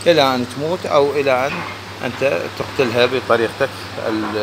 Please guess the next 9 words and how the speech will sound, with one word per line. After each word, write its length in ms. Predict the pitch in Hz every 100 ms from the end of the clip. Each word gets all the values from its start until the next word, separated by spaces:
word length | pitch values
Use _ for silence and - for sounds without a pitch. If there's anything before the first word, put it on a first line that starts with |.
| 107 107 101 113
ال-، 420 | 104 104 101 117
اللي 160 | 110 104
ترتئيها. 560 | 110 - 110 95 87 90 87 - - - -
حياكم 460 | 120 120 110 - 110
الله، 360 | 107 120 139
أخوكم 580 | 143 104 135 120 - 110 107 -
فوزي 360 | 107 104 104
من 360 | 104 104 101 92
العراق 300 | 90 90